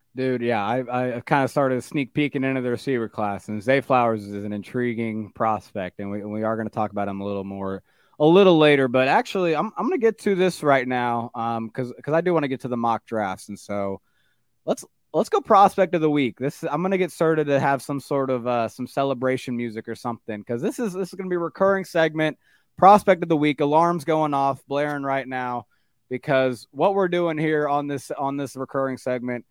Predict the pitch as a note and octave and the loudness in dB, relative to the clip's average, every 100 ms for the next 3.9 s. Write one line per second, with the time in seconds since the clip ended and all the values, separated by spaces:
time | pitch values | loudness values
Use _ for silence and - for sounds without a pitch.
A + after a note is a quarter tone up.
0 | _ _ _ _ C3+ C#3 A#3 D#4+ - G3+ | _ _ _ _ -6 -4 -4 -6 -2 4
1 | G3 F#3+ - E3 - C#3 C3 C#3 D#3+ F#3 | 4 2 2 2 2 -6 -6 -4 -2 -2
2 | E3+ - F3 D#3+ - _ C3 C#3+ C3+ - | -6 -8 -8 -8 -16 _ -4 0 0 -4
3 | A#2+ - A2 A#2 G#2+ G2+ F#2 E2+ D#2+ | -8 -8 -10 -4 -4 -4 -14 -18 -20